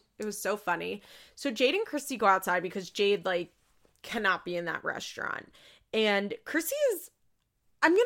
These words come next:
give Chrissy props because I really, I thought she was being fair and calm in this episode.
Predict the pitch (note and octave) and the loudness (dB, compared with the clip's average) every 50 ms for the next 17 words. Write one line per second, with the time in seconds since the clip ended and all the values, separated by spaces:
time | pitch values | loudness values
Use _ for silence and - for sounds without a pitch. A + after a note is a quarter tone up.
0 | C#5 B4+ B4 G#4 - - C#4+ D4 C#4 - B3+ - - G3+ F#3+ - F#3+ - - A3+ | 4 4 2 0 0 0 -2 -2 -2 -4 -6 -2 0 2 2 0 -2 -6 -10 -8
1 | G3+ A#3+ A3+ B3 A#3 A3 C4 C#4+ D4+ D#4+ D#4+ D#4+ - - B3 A#3+ C#4+ D4 D4+ - | -6 -4 -2 -2 -2 0 0 0 0 0 0 0 0 0 -2 0 0 -2 -2 0
2 | - E4+ D#4 D#4+ F4 E4+ D#4+ C#4+ - - - - G3+ F#3+ F#3+ F#3+ F#3+ - - F#3+ | -2 -4 -2 -4 -4 -2 -4 -4 -4 -6 -4 0 2 4 4 4 2 0 -2 -6
3 | F#3 - - F3+ F3+ F3 F3 F3+ F3 F3+ G3 - F#3 F#3 - F3 F3 - F3+ F3 | -8 -4 -2 0 0 0 -2 -4 -8 -8 -6 -6 -6 -6 -6 -6 -6 -4 -4 -2
4 | E3 E3 - | -2 -4 -4